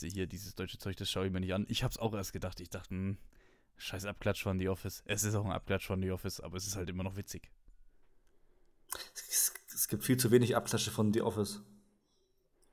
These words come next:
Speaker 2: Vor allem,
Speaker 1: Ja,
Speaker 2: was wichtig, was, was halt wichtig
Speaker 1: ganz
Speaker 2: ist, ist
Speaker 1: klar.
Speaker 2: dieser Mo-, Mockumentary-Stil, ähm, wo sie quasi die Kamera, äh, bemerken, sag ich mal, in dem Sinne. Weil es gab dann immer so, so F-, Versuche, diese Arbeitscomedies, sag ich mal.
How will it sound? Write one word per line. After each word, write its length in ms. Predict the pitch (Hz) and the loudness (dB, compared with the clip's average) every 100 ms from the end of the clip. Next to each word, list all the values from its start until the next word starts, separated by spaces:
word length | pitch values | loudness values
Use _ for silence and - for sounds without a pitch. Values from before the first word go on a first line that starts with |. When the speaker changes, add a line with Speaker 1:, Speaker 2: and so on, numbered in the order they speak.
| _ _ - | _ _ 0
Speaker 2:
Vor 120 | - 123 | 8 10
allem, 80 | |
Speaker 1:
Ja, 60 | 208 | 12
Speaker 2:
was 120 | 165 | 12
wichtig, 240 | 202 220 175 | 12 12 12
was, 160 | 180 | 12
was 140 | 175 202 | 12 12
halt 100 | 190 | 10
wichtig 200 | 202 196 | 10 8
Speaker 1:
ganz 80 | |
Speaker 2:
ist, 60 | 196 | 6
ist 140 | 190 | 6
Speaker 1:
klar. 120 | 175 160 | 8 8
Speaker 2:
dieser 140 | 170 | 8
Mo-, 120 | 170 | 8
Mockumentary-Stil, 1000 | 160 147 151 156 151 120 104 117 107 107 - - - - | 6 6 8 8 10 8 8 6 8 8 4 -16 -20 -2
ähm, 420 | - 120 113 120 123 | 6 8 10 8 4
wo 220 | 127 139 | 6 8
sie 80 | 123 | 10
quasi 160 | 139 127 | 10 10
die 180 | 127 | 10
Kamera, 1040 | 127 131 135 120 110 107 104 107 104 101 - | 10 10 12 12 12 12 10 10 10 8 2
äh, 60 | - - - | -6 -10 -4
bemerken, 520 | 120 110 131 107 101 | 2 8 10 10 6
sag 160 | 104 | 6
ich 80 | 101 | 6
mal, 160 | 98 101 | 6 8
in 80 | 101 | 8
dem 120 | 104 | 8
Sinne. 260 | 107 120 120 - - | 8 6 2 0 8
Weil 160 | 123 | 12
es 120 | 139 - | 12 12
gab 140 | 165 | 10
dann 120 | 190 | 10
immer 160 | 185 175 | 6 6
so, 240 | 165 151 | 6 6
so 160 | 151 139 | 6 2
F-, 200 | 127 - - | 0 -6 -6
Versuche, 420 | - 127 170 175 170 | -2 4 8 12 12
diese 280 | 151 135 | 12 8
Arbeitscomedies, 1040 | - 135 190 196 - - 175 185 196 208 - | 10 8 8 8 2 2 8 8 8 4 6
sag 160 | 170 | 8
ich 80 | 175 | 8
mal. 240 | 175 190 | 6 2